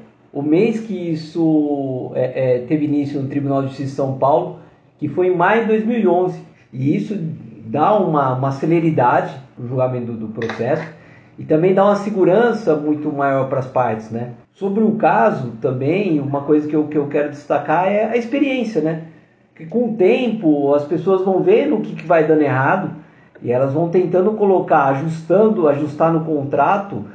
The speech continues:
a, a forma que o negócio fique mais seguro, previsível pras partes, né?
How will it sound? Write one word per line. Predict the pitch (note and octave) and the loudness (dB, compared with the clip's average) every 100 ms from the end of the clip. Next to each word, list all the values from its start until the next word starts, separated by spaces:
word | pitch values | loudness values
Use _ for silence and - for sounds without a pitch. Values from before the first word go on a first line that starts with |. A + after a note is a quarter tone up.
| - - _ _ - | -20 -20 _ _ -6
a, | C#3+ C#3 D3 - | -2 2 0 0
a | - | -4
forma | - F#3+ A3+ A3 A3 | 2 4 6 4 2
que | - G#3+ | 0 -2
o | G#3+ A3 G#3+ | 2 2 4
negócio | G#3 G#3+ G3+ G#3+ G#3+ | 2 4 4 4 2
fique | A#3 G#3+ | -6 -6
mais | G#3 G#3+ G#3+ | 0 0 0
seguro, | A3+ E3 G3 A#3+ G3 | -4 -2 0 2 2
previsível | - F3+ F#3 E3+ C#3 D#3+ A3 G#3+ D3 | 0 0 0 0 -4 -2 2 2 0
pras | C#3 C#3 C3+ | -2 -2 -2
partes, | C3+ B2 A2 A2+ | -2 -2 -2 -8
né? | A#2+ | -8